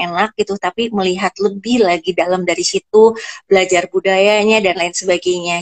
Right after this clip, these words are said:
Jadi, eh, belajarlah untuk menikmati semua yang ada dan mensyukurinya,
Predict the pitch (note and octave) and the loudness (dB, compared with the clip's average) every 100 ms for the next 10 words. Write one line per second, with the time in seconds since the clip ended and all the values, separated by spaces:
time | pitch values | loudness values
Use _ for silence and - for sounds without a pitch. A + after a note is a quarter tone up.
0 | - F3+ A#3+ A#3+ - - - - F#3 F#3 | -4 -2 0 -2 -12 -20 -20 -4 0 2
1 | F3+ F3+ F#3 F#3+ G3 G3 G#3 F#3+ G3+ G#3 | 0 -2 -2 0 2 2 0 -2 -2 -2
2 | G#3 - F#3+ G#3 - G3 F#3 F#3 F3+ - | -4 -4 -6 -4 -4 -2 0 0 -2 -4
3 | F3+ G#3 G3 F#3 F3+ - - F#3 F#3+ F#3 | 0 2 2 -2 -4 -6 -4 0 0 2
4 | F#3 | 0